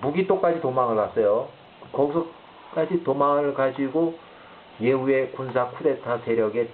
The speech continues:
추격을 피해서 도망갔지만, 다 잡혀가지고 예후의 면전에 끌려와서 살해당한 거죠. 그치만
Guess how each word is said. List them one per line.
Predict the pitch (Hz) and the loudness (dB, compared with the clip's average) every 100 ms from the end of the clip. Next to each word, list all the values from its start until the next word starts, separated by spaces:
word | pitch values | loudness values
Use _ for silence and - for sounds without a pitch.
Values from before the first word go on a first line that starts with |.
| - | -12
추격을 | 170 180 151 131 127 | -2 0 2 2 -2
피해서 | - 139 120 113 131 127 | -4 2 2 2 -2 -2
도망갔지만, | 113 120 117 101 98 98 95 113 98 87 - - - - - - - - | -2 -2 -2 -6 -6 -6 -2 -2 -2 -10 -18 -20 -20 -20 -20 -20 -18 -4
다 | 135 139 | -2 0
잡혀가지고 | 120 - 123 123 117 117 147 180 180 - - - - - - | -4 0 2 2 0 -2 0 0 -4 -18 -20 -20 -20 -18 -2
예후의 | 110 127 131 123 117 - - | 0 2 2 2 0 -4 -2
면전에 | 110 120 113 113 | 0 2 0 -2
끌려와서 | - 220 233 147 110 98 | -2 0 2 0 0 -8
살해당한 | - 151 151 113 95 87 85 | -8 -2 -2 -2 -6 -8 -10
거죠. | 80 85 82 - - - - - - - - - - | -10 -10 -14 -18 -20 -20 -20 -20 -20 -20 -20 -20 -20
그치만 | - 139 143 127 | -6 -2 -2 -2